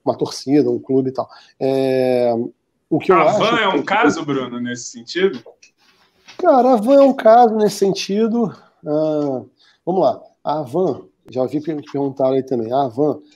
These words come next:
Speaker 1: ela foi uma das oitenta empresas com as quais eu falei. No caso da Van, eles em algum momento nos procuraram, queriam saber como era o plano comercial do Vasco. E eu, naquela posição,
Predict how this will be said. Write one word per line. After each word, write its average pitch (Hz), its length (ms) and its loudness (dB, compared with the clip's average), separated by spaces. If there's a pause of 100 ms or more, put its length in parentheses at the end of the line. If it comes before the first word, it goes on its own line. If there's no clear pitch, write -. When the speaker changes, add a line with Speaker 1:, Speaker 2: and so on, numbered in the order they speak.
(120)
Speaker 1:
ela 127 200 -2
foi 143 180 -4
uma 143 160 0
das 139 480 -4
oitenta 139 640 -2
empresas 120 580 -4
com - 140 -6
as - 100 -6
quais 120 240 -2
eu 131 80 -4
falei. 113 300 -6 (500)
No 151 140 4
caso 160 320 4
da 131 140 2
Van, 120 360 2 (260)
eles 127 360 -2
em 143 100 2
algum 135 240 0
momento 139 420 0
nos 139 180 -2
procuraram, 135 520 0 (420)
queriam 131 280 0
saber 131 240 0
como 135 260 -2
era 139 100 2
o 151 40 -2
plano 135 240 -4
comercial 131 480 -4
do 160 100 -6
Vasco. 131 340 -8 (600)
E 220 320 0
eu, 151 200 4
naquela 120 320 -2
posição, 123 540 -6